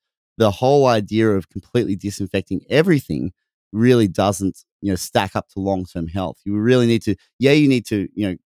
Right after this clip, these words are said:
shower and clean yourself and, you know, brush your teeth and everything, but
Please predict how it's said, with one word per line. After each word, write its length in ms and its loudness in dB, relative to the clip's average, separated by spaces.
shower 460 0
and 120 -4
clean 240 -4
yourself 400 -6
and, 220 -6
you 80 -4
know, 60 -4
brush 300 -6
your 100 -20
teeth 240 -2
and 80 -4
everything, 400 -6
but 220 -4